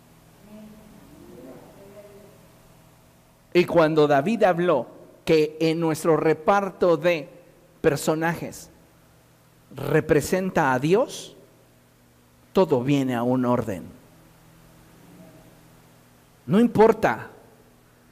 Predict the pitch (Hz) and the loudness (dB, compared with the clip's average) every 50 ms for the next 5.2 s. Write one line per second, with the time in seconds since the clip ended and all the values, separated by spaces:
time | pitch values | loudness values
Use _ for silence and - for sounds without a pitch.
0 | _ _ _ _ - - - 202 180 170 170 165 190 220 214 214 202 160 - - | _ _ _ _ -12 -8 -4 0 2 2 2 0 0 -2 -2 -2 -2 -2 -2 -2
1 | 202 175 180 190 202 202 196 180 165 - - 170 151 151 151 151 147 160 156 160 | -2 -2 0 -2 -2 -4 -4 -6 -6 -6 -4 -2 -2 -2 -2 -2 -2 0 0 0
2 | 160 156 156 160 143 117 107 - - - - - - - _ _ _ _ _ _ | 0 -2 -4 -6 -8 -10 -12 -14 -20 -20 -20 -20 -20 -20 _ _ _ _ _ _
3 | _ _ _ _ _ _ _ _ _ _ _ _ _ _ _ _ _ _ _ _ | _ _ _ _ _ _ _ _ _ _ _ _ _ _ _ _ _ _ _ _
4 | _ _ _ - - - 208 190 185 190 208 247 254 226 226 190 185 220 220 233 | _ _ _ -8 -4 -2 0 2 2 2 4 2 0 0 -2 0 0 2 2 2
5 | 233 240 214 - | 2 0 0 -2